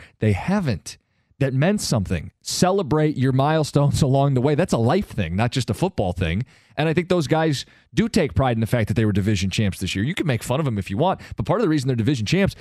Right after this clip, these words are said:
is 'cause they beat your guys, 'cause they were better than your team. And you could do this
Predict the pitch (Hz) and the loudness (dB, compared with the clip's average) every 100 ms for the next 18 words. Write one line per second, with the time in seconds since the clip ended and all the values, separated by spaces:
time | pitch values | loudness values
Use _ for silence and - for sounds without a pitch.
0 | - - 139 135 143 180 196 92 82 - | -12 -4 0 2 2 2 2 0 -2 -6
1 | - 143 175 143 196 151 143 190 - 101 | -4 0 0 2 0 2 2 0 0 -6
2 | - - _ _ - 151 196 175 208 185 | -6 -16 _ _ -6 -4 0 0 0 0